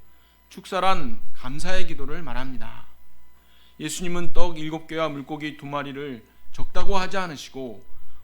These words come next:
오히려 감사의 기도를 드리-, 드리셨습니다. 그리고 이를 축복하셨습니다. 축복하신 뒤에 제자들에게 나누어 주도록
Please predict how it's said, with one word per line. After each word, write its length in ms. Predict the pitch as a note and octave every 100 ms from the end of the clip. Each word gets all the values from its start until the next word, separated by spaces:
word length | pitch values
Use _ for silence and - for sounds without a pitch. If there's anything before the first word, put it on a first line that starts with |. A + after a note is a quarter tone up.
| -
오히려 640 | C3+ D#3 D#3+ D3+ C#3 A#2+ -
감사의 600 | - C3+ E3 F#3+ G3 F#3+
기도를 400 | E3+ E3 E3 E3+
드리-, 260 | C#3+ D3 C#3+ - -
드리셨습니다. 880 | - D3 - D3+ - A#2+ G#2+ G#2+ - - - - - - _ _ -
그리고 340 | D#3 D#3+ E3
이를 400 | D#3 E3 E3 D#3+
축복하셨습니다. 1040 | - - A3 G#3 G3 F3+ D#3 C3 A#2+ A2+ A#2 - - - - - - - -
축복하신 600 | - - E3+ D#3+ D3+ D3
뒤에 300 | C#3+ D3 C#3+
제자들에게 640 | - C3+ C#3 C3+ C3+ C#3
나누어 460 | C3 A#2+ C#3 C3+ C#3+
주도록 600 | - C3 B2+ D#3 G3+ -